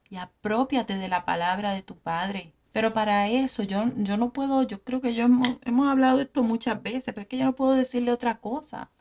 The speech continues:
Para eso, de la única forma en que tú puedes tener esa verdadera comunión con el Señor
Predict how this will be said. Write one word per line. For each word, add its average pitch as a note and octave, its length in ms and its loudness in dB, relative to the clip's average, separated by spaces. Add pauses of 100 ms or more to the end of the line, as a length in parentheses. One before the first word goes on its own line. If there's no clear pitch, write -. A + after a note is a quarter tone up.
(100)
Para A#3+ 440 2
eso, A#3 600 -2 (220)
de A3+ 100 -2
la G#3 180 -2
única B3 360 0
forma A#3 480 0
en F#3 100 -12
que - 140 -12
tú A3+ 240 -6
puedes B3 460 0 (160)
tener G#3+ 840 2
esa A#3 360 0
verdadera A3 600 0
comunión A3+ 460 0
con C4 200 -2
el C4+ 80 2
Señor C4+ 540 -6